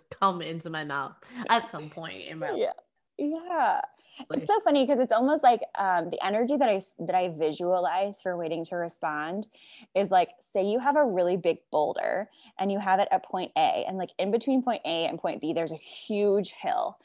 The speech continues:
Speaker 2: and you wanna get the boulder from point A to point B. And if you're not acting in alignment with your strategy of waiting to respond as a generator or a manifesting generator, what you're doing is you're expending all of this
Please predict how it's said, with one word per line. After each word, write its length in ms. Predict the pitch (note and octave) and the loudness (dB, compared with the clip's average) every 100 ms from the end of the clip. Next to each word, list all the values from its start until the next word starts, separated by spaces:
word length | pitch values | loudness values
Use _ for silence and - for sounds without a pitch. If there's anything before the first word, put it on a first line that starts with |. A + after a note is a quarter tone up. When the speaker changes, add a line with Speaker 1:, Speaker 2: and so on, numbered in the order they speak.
| _ - | _ -10
Speaker 2:
and 120 | F#3 G3+ | -2 2
you 60 | |
wanna 180 | G#3+ B3 | 4 4
get 140 | A3+ - | 2 0
the 80 | |
boulder 360 | F#3 F3+ E3+ E3+ | 0 0 0 0
from 220 | E3+ E3 | -4 -6
point 240 | - F3+ - | -6 -6 -4
A 220 | D#3 D#3 | -2 -2
to 100 | D3+ | -4
point 300 | F3+ D#3+ - | -8 -8 -10
B. 280 | - - - - _ _ _ _ _ - | -10 -12 -12 -18 _ _ _ _ _ -4
And 380 | G3+ G3 G3 - - _ _ | -2 0 -2 -6 -14 _ _
if 160 | G#3 G#3+ | -6 -2
you're 100 | A#3 | 2
not 240 | B3 D#4 - | 4 2 0
acting 320 | A3 G#3 G#3+ | -4 -4 -2
in 60 | |
alignment 420 | G3 F3+ F3+ F3+ - | -2 -2 -2 -2 -6
with 140 | F3 | -6
your 100 | D#3+ | -8
strategy 720 | - - G3 G3 F3+ D#3+ D#3+ | -8 -4 0 0 0 -4 -4
of 100 | D#3 | -6
waiting 300 | D#3+ E3 E3+ | -6 -4 -6
to 100 | E3+ | -6
respond 520 | D#3+ D#3+ - F#3 E3+ - - | -8 -8 -6 -6 -6 -6 -4
as 120 | D#3+ | -4
a 60 | E3 | -6
generator 520 | D3 F3+ F3 E3 D#3+ | -4 -4 -2 -6 -6
or 100 | - | -6
a 60 | |
manifesting 500 | D#3+ F3+ F3 D#3 E3 | -6 -6 -6 -10 -10
generator, 480 | D#3+ D#3 D3+ D3+ D3+ _ _ _ | -10 -8 -10 -10 -12 _ _ _
what 160 | - - | -4 0
you're 100 | C#4+ | 2
doing 260 | A3+ G#3+ F#3 | 2 0 -2
is 120 | F3 | -4
you're 120 | F3 | -6
expending 720 | E3+ - - F3 F3+ A3+ D4 | -10 -18 -8 -4 -2 0 2
all 240 | - F3+ G3 | 2 2 2
of 80 | F3+ | 0
this 140 | F#3 | -4